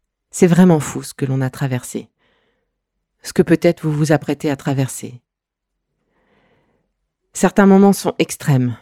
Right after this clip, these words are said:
sont durs, sont violents. Mais il y a tellement de bons moments aussi, forts, beaux, nouveaux. Il nous appartient de choisir sur quel moment s'attarder, quel moment garder, sur quel moment reconstruire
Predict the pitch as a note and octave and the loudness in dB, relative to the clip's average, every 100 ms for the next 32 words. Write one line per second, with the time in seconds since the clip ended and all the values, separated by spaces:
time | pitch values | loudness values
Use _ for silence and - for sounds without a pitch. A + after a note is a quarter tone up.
0 | _ - D#3+ D3 C3 E3 D#3+ C3 C3 - | _ -6 -2 -2 -2 -4 -2 -2 -6 -6
1 | D3 C3+ C3+ C#3+ D#3+ C#3+ C3+ C#3 - _ | -6 -6 -6 2 2 2 -4 -8 -14 _
2 | _ _ _ _ _ _ _ - E3+ F3 | _ _ _ _ _ _ _ 0 2 4
3 | F3 F#3 F3+ F#3 F3+ E3 D3 E3+ F3+ D#3+ | 2 4 4 6 4 2 2 2 4 4
4 | D#3+ D#3 C#3+ - D3 C3+ - _ _ _ | 2 0 -2 -6 -12 -12 -14 _ _ _
5 | - - E3 C#3 B2 - _ _ _ _ | -10 0 2 2 -2 -14 _ _ _ _
6 | _ _ _ D#3 D#3+ D#3+ C3+ _ _ _ | _ _ _ 0 4 4 2 _ _ _
7 | _ _ _ _ F3 F#3+ F3 D#3 C#3+ C3 | _ _ _ _ 4 4 4 0 -4 -6
8 | _ _ _ _ _ _ _ _ - F3+ | _ _ _ _ _ _ _ _ 0 2
9 | F3 F3+ F#3 - G3 E3 - F3 D#3+ F3+ | 4 2 0 0 0 0 0 0 0 -2
10 | F3 - F3+ E3+ E3 E3 - D#3 D#3+ C#3+ | -4 0 2 2 2 0 -2 -4 -4 -4
11 | C#3+ D3+ _ _ _ _ - F3 E3+ E3 | -6 -8 _ _ _ _ 2 4 6 4
12 | E3 E3+ D#3+ D#3+ C#3+ C#3 _ _ _ - | 4 2 0 0 -2 -4 _ _ _ -10
13 | - - F#3 F3 E3+ E3+ D#3+ D3+ D#3+ D#3 | -6 0 2 4 4 4 2 2 2 0
14 | - C#3 - - B2+ A#2+ | 0 -8 -8 -10 -8 -10